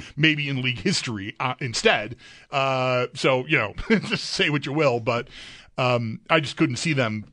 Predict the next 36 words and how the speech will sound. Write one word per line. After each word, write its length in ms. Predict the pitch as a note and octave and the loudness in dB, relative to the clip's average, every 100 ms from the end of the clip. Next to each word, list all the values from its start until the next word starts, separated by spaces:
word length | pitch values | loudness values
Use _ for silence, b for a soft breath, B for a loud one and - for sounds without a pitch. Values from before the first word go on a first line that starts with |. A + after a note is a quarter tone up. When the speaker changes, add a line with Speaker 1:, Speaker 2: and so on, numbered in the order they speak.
| - B2+ | -14 -8
Speaker 2:
g-, 120 | A2+ - B2+ | -4 -2 2
going 280 | C3+ B2 | 2 2
to 120 | B2 G#2 | 0 -2
Lamar, 420 | A#2+ F3+ C3+ A#2+ | 4 4 4 0
but 160 | G2+ | 0
I 180 | C3+ C#3 | 2 2
loved 360 | A#2+ A#2 F#3 F3 | 2 2 2 2
him 140 | C#3+ | 0
as 80 | A2 | -2
a 40 | G#2+ | -4
prospect 680 | A2 G#2+ - C3+ - - B B B B | -4 -4 -4 -4 -4 -6 B B B B
and 320 | - C#3+ C#3 B2 _ - A#2 | 0 0 0 -6 _ -18 -6
wanna 340 | A#2+ E3 D4+ A#3+ | 2 4 6 4
root 260 | D3 C3 | 2 -2
for 140 | - A2 | -2 -4
him. 280 | A2+ G2+ G2 | -2 -4 -2
But 120 | B2 | 0
I 80 | C3 | 2
think 260 | F3 F#3 G3+ | 2 0 2
in 160 | G3+ | 2
this 180 | G3+ A3 | 2 0
spot, 500 | - G#3+ B3+ E3 F3+ - b b b b b b b b b _ - | 0 2 4 2 -2 -10 b b b b b b b b b _ -8
I, 280 | C3+ D3 D3+ - | -4 -2 -2 0
I 140 | C#3+ | -2
can't, 320 | C#3 C#3 C#3 | 0 0 0
I 120 | C#3 B2+ | -2 -2
can't 200 | B2 A2+ | -2 0
get 180 | C3 | -4
there. 260 | G#2 E2+ - | -4 -10 -10
I, 180 | A2 A2 B2 | -6 -6 -4
I, 120 | A2+ A2 - | -6 -6 -4
I 140 | A2 | -2
don't, 260 | A#2 B2+ B2+ | 0 0 0
I 160 | B2 B2+ | 0 0
don't 440 | G2+ B2+ C#3 D3 | 0 2 2 2
want 260 | B2 A#2 | -2 -2